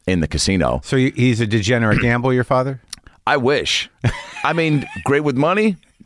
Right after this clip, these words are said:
Speaker 1: you know, debatable.
Speaker 2: I always, it's the only time you can use the word degenerate.
Speaker 1: I know.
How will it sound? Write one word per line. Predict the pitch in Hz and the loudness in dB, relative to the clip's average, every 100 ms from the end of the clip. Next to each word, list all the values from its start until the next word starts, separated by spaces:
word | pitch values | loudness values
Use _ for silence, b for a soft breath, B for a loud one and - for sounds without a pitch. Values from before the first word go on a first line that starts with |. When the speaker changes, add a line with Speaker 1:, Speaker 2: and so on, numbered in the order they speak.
| - - | -20 -8
Speaker 1:
you | 233 233 | -2 0
know, | 156 156 - | 2 0 0
debatable. | 156 113 107 107 104 110 104 B B B - | -2 2 2 2 4 2 0 B B B -2
Speaker 2:
I | 151 | 2
always, | 208 180 143 | 2 0 2
it's | 156 147 | 0 2
the | 170 | 2
only | 208 | 2
time | 175 175 160 | 2 2 2
you | |
can | 139 127 | 2 4
use | 127 117 | 4 2
the | |
word | 110 110 | 2 2
degenerate. | 98 87 101 98 82 73 | 0 0 2 2 0 -2
Speaker 1:
I | 80 | -2
know. | 76 69 | 0 -2